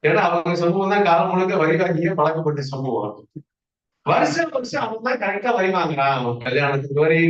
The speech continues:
பிள்ளைக்கு வரி, சாவுக்கு வரி, திதிக்கு வரி, எல்லாத்துக்கும் வரி யாரு கொடுக்கணும்னா பார்ப்பனர்கள். அவங்களுக்கு கொடுக்க கூடாது, ஒருத்தன் குழப்பம் நடத்த கூடாது என்பதல்ல. அந்த திதியிலோ திவசத்திலோ அவர்கள் சொல்லுகிற மந்திரங்களில் ஏதாவது ஒரு உண்மையான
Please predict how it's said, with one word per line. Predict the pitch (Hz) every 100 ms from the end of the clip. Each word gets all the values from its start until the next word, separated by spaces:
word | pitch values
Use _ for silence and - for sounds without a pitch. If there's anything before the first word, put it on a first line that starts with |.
| 160
பிள்ளைக்கு | 127 131 135 123
வரி, | 147 160 160 160
சாவுக்கு | 156 123 127 127 127
வரி, | 123 151 160 160
திதிக்கு | 123 123 143 127 120
வரி, | 147 170
எல்லாத்துக்கும் | - 175 196 196 - - 160
வரி | 160
யாரு | 151 151
கொடுக்கணும்னா | 160 165 - - 185 180
பார்ப்பனர்கள். | 156 156 143 123 123 - - -
அவங்களுக்கு | 165 175 165 160
கொடுக்க | 240 254
கூடாது, | 170 180 175 185
ஒருத்தன் | 180 180 165
குழப்பம் | 185 233 233
நடத்த | 208 175 170
கூடாது | 165 165 160
என்பதல்ல. | 147 131 127 143 - - -
அந்த | 156 165 165 160
திதியிலோ | - 180 208 165 131 - - - - - _ _
திவசத்திலோ | 151 196 202 170 151 117 113 170 - - _ _
அவர்கள் | 117 123 - -
சொல்லுகிற | 156 165 - 220 -
மந்திரங்களில் | - 185 180 160 123 120 - 120 - _ _ _ 107
ஏதாவது | 127 165 170 170 170 170 214 170
ஒரு | 139 131 165 170 -
உண்மையான | 127 - 175 165 -